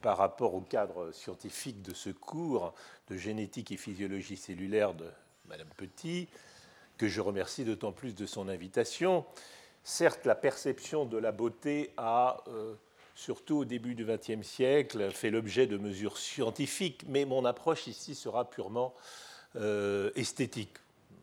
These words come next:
philosophique. C'est ensuite un défi par rapport à l'évolution de la musique savante depuis la Seconde Guerre mondiale, qui semble, dans ses courants d'avant-garde dominants,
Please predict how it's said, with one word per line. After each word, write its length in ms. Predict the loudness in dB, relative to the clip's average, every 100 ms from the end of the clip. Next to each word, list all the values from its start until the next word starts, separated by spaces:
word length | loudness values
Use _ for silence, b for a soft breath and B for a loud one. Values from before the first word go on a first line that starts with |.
| -18
philosophique. 600 | -2 0 0 -4 -8 -16 -20 B B B B B B B B
C'est 280 | -4 0 2
ensuite 500 | 2 0 -4 0 4
un 100 | 6
défi 440 | 6 2 0 -4
par 300 | 4 6 8
rapport 520 | 8 8 6 4 8
à 140 | 8 10
l'évolution 720 | 8 6 4 2 -4 0 2
de 100 | 6
la 80 | 4
musique 360 | 4 -4 -8
savante 580 | 6 8 8 6 4 2
depuis 340 | -2 -2 0 4
la 140 | 4
Seconde 260 | 2 -4 2
Guerre 220 | 2 2
mondiale, 580 | 0 4 10 10 10 4
qui 160 | -4
semble, 560 | -2 6 8 8 6 4
dans 160 | 4
ses 180 | 2 0
courants 320 | -2 0 2
d'avant-garde 720 | 4 4 2 8 8 8 2 0
dominants, 580 | 0 0 2 4 4